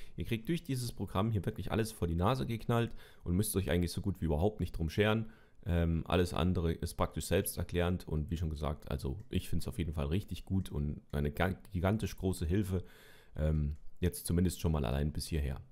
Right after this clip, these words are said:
Jetzt können wir mal sagen, direkt Fly Now und dann seht ihr schon, bekommen wir jetzt hier die Winde angezeigt. Das ist richtig cool. Hier unten sehen wir jetzt die Winde, äh, die, äh, direkt auf der Startbahn sind. Äh,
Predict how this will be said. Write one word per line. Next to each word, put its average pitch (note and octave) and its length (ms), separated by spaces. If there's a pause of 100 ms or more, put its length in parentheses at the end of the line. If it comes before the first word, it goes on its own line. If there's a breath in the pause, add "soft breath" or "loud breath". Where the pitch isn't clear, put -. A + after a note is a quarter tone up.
(100)
Jetzt E2 160
können F#2 160
wir E2+ 80
mal D2+ 160
sagen, D2 320
direkt D2+ 300
Fly D2 240
Now C#3 400 (600 soft breath)
und F2+ 140
dann F2 140
seht G2 200
ihr E2+ 100
schon, F#2 320 (120)
bekommen E2 320
wir E2 100
jetzt - 120
hier F2 420
die E2 240
Winde D3 260
angezeigt. A#2+ 760 (880 soft breath)
Das E2+ 120
ist E2+ 260
richtig B2 400
cool. A#2 140
Hier G2 120
unten F2 220
sehen F2+ 220
wir F2 80
jetzt - 180
die E2 80
Winde, G#2+ 520
äh, D#2+ 280 (240)
die, E2+ 220
äh, - 180
direkt E2 420
auf D#2+ 220
der D#2 240
Startbahn A#2+ 560
sind. A2+ 320 (540 loud breath)
Äh, E2 240